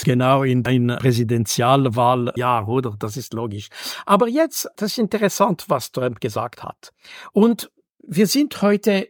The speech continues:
ein bisschen überrascht von dieser Aussage. Aber im Grunde genommen, das Problem des Burden Sharing, das heißt, dass der Last tragen, so die finanzielle Last zu tragen,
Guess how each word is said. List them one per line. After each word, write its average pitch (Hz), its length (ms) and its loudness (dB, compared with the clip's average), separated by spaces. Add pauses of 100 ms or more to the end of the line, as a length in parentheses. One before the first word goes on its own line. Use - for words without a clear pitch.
ein 147 160 -2
bisschen 202 240 2
überrascht 139 640 2
von 127 220 -4
dieser 123 320 -8
Aussage. 123 720 -4
Aber 269 440 0 (300)
im 190 220 0
Grunde 233 340 2
genommen, 190 540 2 (400)
das 170 180 -4
Problem 247 520 2
des 170 280 0
Burden 196 540 2
Sharing, 156 720 -2 (600)
das - 280 -4
heißt, 180 680 0
dass - 380 0 (180)
der 143 140 0
Last 151 840 0
tragen, 143 520 2
so 131 140 -2
die 127 160 -4
finanzielle 147 680 2
Last 143 460 0
zu - 240 -6
tragen, 110 560 -4